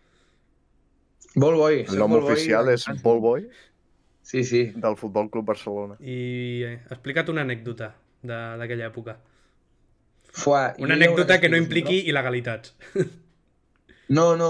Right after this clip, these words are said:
Speaker 1: jo hi ha una que explico sempre perquè em fa molta gràcia. Va ser un dia que, em,
Speaker 2: Ojo, eh? Ojo
Speaker 1: bueno,
Speaker 2: ara.
Speaker 1: no, no, no és, no és, no és res raro, eh? I si fos raro també ho diria, perquè ja no hi treballo, llavors ara ja m'és igual.
Speaker 2: Ara,
Speaker 1: Mira.
Speaker 2: ara m'agrades.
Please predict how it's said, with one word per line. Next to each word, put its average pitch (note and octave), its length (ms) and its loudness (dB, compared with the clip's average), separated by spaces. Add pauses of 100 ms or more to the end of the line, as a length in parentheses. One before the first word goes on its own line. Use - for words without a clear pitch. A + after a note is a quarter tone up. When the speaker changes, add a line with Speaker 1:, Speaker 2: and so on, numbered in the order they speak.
Speaker 1:
jo C#3+ 260 -2
hi D#3 120 -2
ha E3 60 0
una E3+ 220 -2
que D3 80 0
explico C3 340 -8
sempre B2+ 300 -6
perquè A#2+ 160 -8
em G#2+ 80 -8
fa A#2 80 -10
molta A#2+ 180 -6
gràcia. G#2+ 440 -6 (600)
Va C3 160 4
ser E3 140 -2
un E3 100 2
dia F3 240 6
que, C#3+ 120 4 (840)
em, A2+ 420 -2
Speaker 2:
Ojo, G#2 220 2 (100)
eh? B2 140 4
Ojo G2+ 160 0
Speaker 1:
bueno, B2 160 2
Speaker 2:
ara. G#2 120 -4 (840)
Speaker 1:
no, E3+ 220 6 (180)
no, E3 200 2
no D3+ 120 0
és, D3+ 160 -4
no D#3+ 160 -2
és, E3 220 -6
no D#3+ 180 -4
és E3+ 80 -8
res F3 160 -4
raro, C#3+ 320 0
eh? F3+ 220 0
I D3+ 100 0
si E3 160 -2
fos A3 100 4
raro G#3 220 4
també E3+ 160 2
ho A#2+ 80 0
diria, A2 260 0
perquè A2+ 240 -2
ja C3 140 2
no E3 80 0
hi D3 80 -2
treballo, G#2+ 340 0
llavors A2+ 360 0 (240)
ara C#3 180 4
ja G2 100 4
m'és G2 140 4
igual. G2 320 2
Speaker 2:
Ara, F#2 80 0
Speaker 1:
Mira. G2+ 260 0
Speaker 2:
ara A2 140 0
m'agrades. F#2+ 540 -4